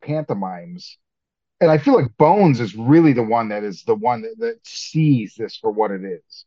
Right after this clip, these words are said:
Even Rat, I don't know that she totally sees it until she is kind of aligned with Bones,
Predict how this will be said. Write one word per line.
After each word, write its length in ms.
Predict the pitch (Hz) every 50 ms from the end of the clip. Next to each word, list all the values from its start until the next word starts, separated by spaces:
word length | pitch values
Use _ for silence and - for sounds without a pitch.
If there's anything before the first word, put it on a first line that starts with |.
| _ -
Even 320 | 196 226 233 233 185 147
Rat, 300 | 147 156 151 147 139 - -
I 80 | 120 127
don't 180 | 123 123 120
know 120 | 120 123 120
that 160 | 110 110 -
she 400 | - - 139 127 120 113 107 - _ _ _ _ _ _ _ _ _ _ _ _ _ _ _ _ _ _ _
totally 400 | - 190 196 196 170 170 170 156
sees 360 | 139 - - 170 160 151 127
it 120 | 135 139 123
until 420 | 123 120 113 - 135 139 131 120
she 560 | - - - - 139 127 123 120 127 139 143 _ _ _ _ _ _ _ _ _ _ _ _ _
is 180 | - 143 117 -
kind 280 | - - 131 135 123
of 80 | 117 107
aligned 480 | 110 107 110 117 117 117 113 107 98 98
with 200 | 95 - _ _
Bones, 380 | 131 135 127 104 87 82 _